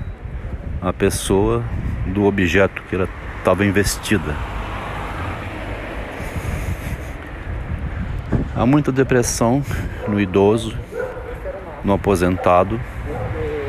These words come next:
naquele que é desmamado do objeto. Porque aí,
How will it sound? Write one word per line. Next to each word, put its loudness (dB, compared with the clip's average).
naquele 4
que 2
é 6
desmamado 4
do 2
objeto. 2
Porque 2
aí, 6